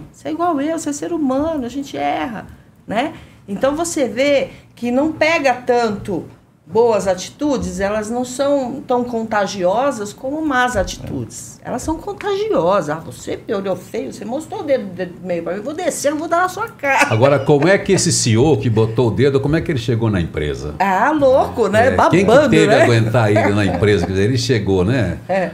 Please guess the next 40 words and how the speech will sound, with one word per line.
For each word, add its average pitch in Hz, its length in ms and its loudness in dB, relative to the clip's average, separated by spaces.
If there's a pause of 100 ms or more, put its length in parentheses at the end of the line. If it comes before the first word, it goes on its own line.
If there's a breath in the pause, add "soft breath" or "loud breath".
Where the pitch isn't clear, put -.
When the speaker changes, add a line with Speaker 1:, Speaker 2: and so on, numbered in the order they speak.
(120)
Speaker 2:
Aquela 123 340 -2
mulher 113 460 2
que 117 100 -2
sofreu 113 540 0
lá 123 300 2
um 98 120 2
baita 117 420 -2
desgaste 110 600 0
antes 107 140 -2
de - 40 -8
sair 98 140 0
de 87 100 -4
casa 123 460 0
por 95 180 -6
causa 107 240 -2
até 127 220 -4
de 110 80 -2
um, 104 240 0
de 107 60 0
uma, 101 160 2
Speaker 1:
Isso. 90 80 -2
Speaker 2:
de 98 60 -2
uma 90 140 -4
comunicação 95 920 -4 (800 loud breath)
desagradável 113 840 2
com 113 100 -2
o - 20 0
marido, 104 340 2
o - 20 2
desgaste 101 580 0
que 101 80 -2
ela 90 120 -2
tem, 123 300 0
como 120 160 0
é 202 60 -2
que - 100 -4
ela 143 120 2
chega 113 380 -2
na 95 100 0
empresa? 87 600 -2